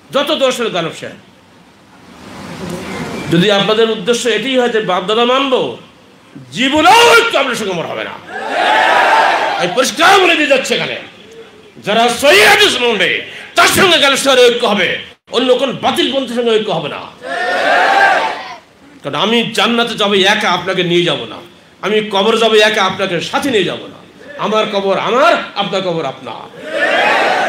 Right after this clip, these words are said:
কোন শিরক ও বিদআতের সঙ্গে কোন আপোষ চলবে না। কোরআন এবং সহিহ হাদিস হলো সত্যের মানদণ্ড, এর বাইরে যিনি যাবেন, তিনি যত বড় হোমরা চোরা হন না কেন, কাউকে আমরা তোয়াক্কা করি না।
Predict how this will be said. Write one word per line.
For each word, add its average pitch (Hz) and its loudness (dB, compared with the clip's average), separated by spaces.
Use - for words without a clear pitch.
কোন 233 2
শিরক - 2
ও 247 0
বিদআতের 285 2
সঙ্গে 254 2
কোন 226 -2
আপোষ 202 -2
চলবে 226 0
না। 104 -10
কোরআন 240 4
এবং 233 2
সহিহ 220 -2
হাদিস 233 0
হলো 226 2
সত্যের 240 -2
মানদণ্ড, 254 2
এর - 0
বাইরে 294 4
যিনি 359 4
যাবেন, - -2
তিনি 247 -4
যত 254 -2
বড় 277 4
হোমরা 277 4
চোরা 240 2
হন 202 2
না 208 0
কেন, 175 -2
কাউকে 294 2
আমরা 226 4
তোয়াক্কা 185 0
করি 131 -4
না। - -10